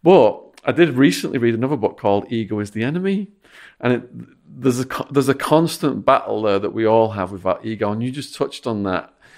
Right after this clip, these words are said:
You just said that I'm getting all this attention now from the James English podcast. And it's given me an uncomfortable feeling because I've previously, you know,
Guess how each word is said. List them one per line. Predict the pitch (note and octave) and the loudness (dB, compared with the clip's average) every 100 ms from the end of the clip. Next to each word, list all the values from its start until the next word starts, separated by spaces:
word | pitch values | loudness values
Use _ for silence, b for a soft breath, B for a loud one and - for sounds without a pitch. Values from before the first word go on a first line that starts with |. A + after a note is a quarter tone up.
| b b | b b
You | B2+ B2+ | 0 0
just | B2 - | -2 -6
said | - G#2 G2+ | -2 0 0
that | G#2 F#2+ - b b b b _ - | 0 -2 -4 b b b b _ -2
I'm | A#2+ A2 | 0 2
getting | A#2 A2+ | 2 2
all | A2 G#2+ | 2 2
this | G#2 | 0
attention | F#2+ - A2+ - G#2 F#2+ | -6 -4 -4 -4 -4 -2
now | A2+ G#2 F2 G2 | 0 0 0 -4
from | G#2 G2+ | -4 -4
the | |
James | F2 G2+ G2 F#2 | -4 -4 -4 -6
English | G2 G2 - | -10 -10 -8
podcast. | - C3+ - D#2 E2+ F#2+ - _ _ _ _ _ _ _ _ _ _ - | -6 -6 -6 -8 -8 -12 -20 _ _ _ _ _ _ _ _ _ _ -2
And | A#2 B2 B2 B2 A#2+ - | 2 4 4 2 0 -4
it's | C#3 - - _ | -12 -14 -18 _
given | - B2+ | -6 0
me | C3 | 2
an | B2 | 2
uncomfortable | A#2+ - B2 B2 B2+ B2 A#2 b b b | 0 -2 -6 -6 -6 -6 -8 b b b
feeling | _ C#3 D3+ C#3+ G2+ G2+ G#2 - B B B B B | _ 0 2 2 0 -4 -6 -12 B B B B B
because | - B2 | -10 -4
I've | A#2 A#2 | -4 -2
previously, | - B2 B2 - B2 B2 A#2 b b b _ | -2 0 -2 -2 -2 -2 -4 b b b _
you | - | -6
know, | A#2+ G#2+ A2 A2 | 0 2 2 -2